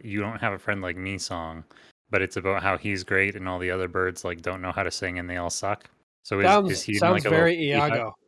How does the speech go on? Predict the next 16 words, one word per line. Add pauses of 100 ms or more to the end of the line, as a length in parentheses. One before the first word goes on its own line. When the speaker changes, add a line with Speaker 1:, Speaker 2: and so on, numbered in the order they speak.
(220)
Speaker 1:
He's
at
a
tiki
hut
teaching
all
the
birds
to
sing (420)
or
Speaker 2:
Well,
Speaker 1:
talk,
I
guess.